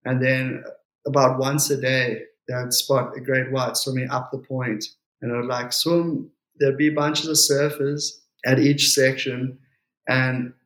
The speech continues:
they would kinda, like, circle where the shark was and try to wave people out the water, but people couldn't really tell from the aeroplane what was going on. And the shark would kinda swim, not in a straight line. It would swim in where, wherever there was a group of surfers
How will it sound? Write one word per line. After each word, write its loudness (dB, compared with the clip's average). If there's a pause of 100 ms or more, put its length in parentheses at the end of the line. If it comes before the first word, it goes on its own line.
(100)
they 2
would 2
kinda, -2
like, -2
circle 2
where 0
the -4
shark 2
was -4
and -2
try 0
to 0
wave 0
people -6
out -6
the -8
water, -8
but -4
people -10
couldn't -14
really -12
tell -10
from -14
the -8
aeroplane -8 (280)
what 0
was -4
going -4
on. -8 (140)
And -10
the -2
shark 0
would -8
kinda -2
swim, 2 (280)
not 0 (200)
in 2
a 4
straight 2
line. -6 (460)
It 2
would 4
swim 4
in 2
where, -4
wherever 0
there 2
was -2
a -8
group -6
of -6
surfers -2